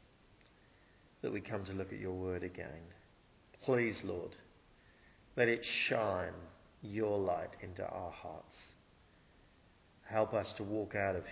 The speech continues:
here as different people as a result of this evening. We ask it in Jesus' name. Amen. So,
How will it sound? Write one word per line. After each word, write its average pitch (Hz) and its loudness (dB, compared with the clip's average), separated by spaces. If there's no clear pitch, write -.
here 80 -6
as - -18
different 123 0
people 90 -10
as 98 -2
a 92 -4
result 90 -2
of 90 -12
this 85 -8
evening. 64 -12
We 107 2
ask 95 2
it 98 -2
in 85 -10
Jesus' 85 -12
name. 58 -14
Amen. 85 -8
So, 175 12